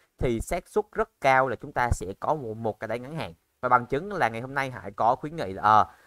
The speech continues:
à, chúng ta mua cái cổ phiếu Nam Kim nè, từ ngày hôm qua, ngày hôm qua Hải đã có khuyến nghị rồi. À, và ngày hôm nay thì tiếp tục khuyến nghị lại để khi mà, à, Nam Kim chúng ta vẫn có thể mua khi mà do cái giá H R C á, đã lên tiệm cận con số gần một ngàn rồi. Nha,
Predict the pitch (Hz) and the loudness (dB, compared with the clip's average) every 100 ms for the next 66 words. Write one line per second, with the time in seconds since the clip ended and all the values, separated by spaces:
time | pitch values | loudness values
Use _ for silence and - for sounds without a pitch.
0 | _ 110 139 147 131 123 127 131 123 104 | _ -8 -8 -2 0 0 0 -6 -4 -6
1 | 120 92 95 123 147 131 - 139 127 104 | -6 -8 -10 -10 -10 -10 -8 -8 -8 -10
2 | - 113 104 113 131 135 139 123 - 110 | -6 -6 -6 -10 4 6 6 4 -4 -12
3 | 123 131 117 95 98 - 139 92 104 92 | 0 0 0 -6 -12 -14 -12 -6 -2 -2
4 | 82 _ _ 107 110 113 113 123 131 127 | -4 _ _ -4 0 0 -2 -8 -8 -8
5 | 110 - - 123 - 135 147 95 92 87 | -12 -10 -6 -6 -6 -10 -10 -6 -6 -8
6 | 95 135 120 107 95 - _ _ - 107 | -12 -10 -8 -8 -8 -10 _ _ -6 -4
7 | 127 135 147 139 127 139 113 92 123 104 | -4 -8 -6 -6 -4 -6 -6 -6 -8 -6
8 | 139 135 - 127 110 104 117 139 123 117 | -4 -4 -6 -10 -8 -4 -4 -4 -4 -4
9 | 175 135 98 147 135 151 - 98 104 123 | -4 -8 -2 0 2 0 -2 -8 -6 -4
10 | 131 127 123 - 92 101 - - 117 123 | -2 -2 -6 -12 -8 -8 -6 -8 -10 -8
11 | 143 127 104 92 101 95 90 82 _ _ | -6 -6 -10 -12 -10 -8 -6 -8 _ _
12 | _ _ _ _ _ _ 127 | _ _ _ _ _ _ -4